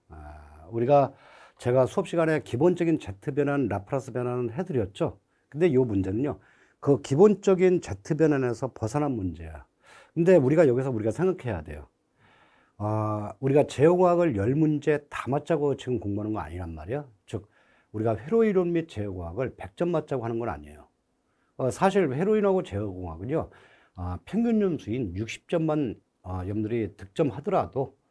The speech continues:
아, 그게 실패한 게 아니고 성공한 거거든요. 그러니까 회로 이론 제어공학은 한 육십 점 내지 칠십 점 정도만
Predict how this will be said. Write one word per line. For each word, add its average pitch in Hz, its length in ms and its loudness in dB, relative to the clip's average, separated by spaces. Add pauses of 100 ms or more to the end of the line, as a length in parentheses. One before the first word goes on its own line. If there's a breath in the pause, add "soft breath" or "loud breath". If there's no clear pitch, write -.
(260)
아, 80 200 -14
그게 147 560 -2
실패한 196 480 -4
게 151 80 -2
아니고 90 320 -8
성공한 165 540 -4
거거든요. 135 480 -6 (480)
그러니까 120 280 -6 (460 loud breath)
회로 208 220 4
이론 190 240 2
제어공학은 110 640 -4 (280 soft breath)
한 120 260 -4
육십 - 380 -8
점 131 240 -2
내지 107 340 -4
칠십 - 360 -10
점 175 160 -2
정도만 131 560 -2